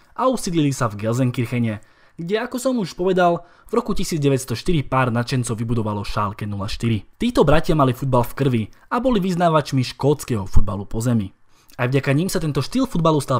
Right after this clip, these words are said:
pre Schalke typickým. Ono sa vám zdá, že ja o tých Škótoch stále básnim, ale ich prínos pre futbal bol fakt neuveriteľný a veru vo svete nenájdeme veľa úspešných tímov,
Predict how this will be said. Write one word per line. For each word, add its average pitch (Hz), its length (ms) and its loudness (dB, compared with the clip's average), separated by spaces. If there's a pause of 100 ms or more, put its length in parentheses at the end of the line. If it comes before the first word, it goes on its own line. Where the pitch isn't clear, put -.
pre 110 80 -2
Schalke 110 320 0
typickým. 107 640 -4 (460)
Ono 220 160 -2
sa 240 240 -2
vám 220 160 0
zdá, 170 160 2
že 160 160 0
ja 151 80 2
o 151 60 -4
tých 147 180 -4
Škótoch 143 320 -2
stále 123 240 2
básnim, 120 560 2 (320)
ale 247 240 2
ich - 80 -12
prínos 180 320 2
pre 151 80 -4
futbal 139 320 0
bol 120 160 -2
fakt 113 240 -2
neuveriteľný 123 800 2 (240)
a 156 80 -4
veru 180 240 2
vo 170 80 0
svete 175 240 -2
nenájdeme 196 480 0
veľa 151 240 0
úspešných 131 560 -4
tímov, 151 480 2